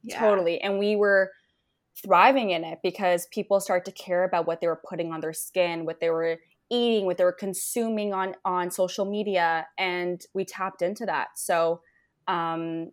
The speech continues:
Speaker 2: since then, we've been kinda on a roller coaster, but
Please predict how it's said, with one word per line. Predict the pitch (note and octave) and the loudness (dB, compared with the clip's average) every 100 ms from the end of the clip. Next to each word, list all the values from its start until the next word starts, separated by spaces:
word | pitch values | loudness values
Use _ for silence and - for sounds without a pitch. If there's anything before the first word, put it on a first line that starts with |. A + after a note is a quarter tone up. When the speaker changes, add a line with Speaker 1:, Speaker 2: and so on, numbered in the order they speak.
| _ | _
Speaker 2:
since | - G3+ F#3 - | -8 -4 -4 -2
then, | F#3 | -2
we've | F#3+ F3+ | -2 -4
been | F3 E3+ E3+ E3+ - | -4 -4 -6 -10 -8
kinda | E3+ E3+ E3 D#3+ D#3 - _ _ _ _ _ - | -6 -4 -2 -4 -6 -12 _ _ _ _ _ -4
on | F3 | -2
a | |
roller | E3 F3 G#3+ | 0 2 2
coaster, | G3 D#3+ D#3+ E3+ F3 F3 | -2 -10 -8 -6 -6 -4
but | E3 D#3 D#3+ | -4 -4 -6